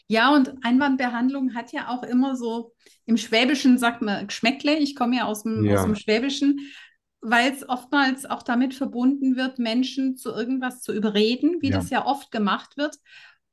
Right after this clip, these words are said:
Speaker 1: oder dass zum Beispiel auch kein Nein gelten gelassen wird.
Speaker 2: Mhm.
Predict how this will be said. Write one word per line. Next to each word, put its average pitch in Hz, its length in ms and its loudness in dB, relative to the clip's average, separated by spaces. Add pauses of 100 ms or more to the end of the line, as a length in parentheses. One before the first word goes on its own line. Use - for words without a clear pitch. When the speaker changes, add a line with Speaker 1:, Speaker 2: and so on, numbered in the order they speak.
Speaker 1:
oder 247 680 2
dass 233 320 -4
zum 240 180 0
Beispiel 233 500 -2
auch 214 320 -2
kein 214 560 -2
Nein 233 760 2
gelten 190 400 -2
gelassen 170 560 -6
wird. 98 220 -4
Speaker 2:
Mhm. 95 280 -4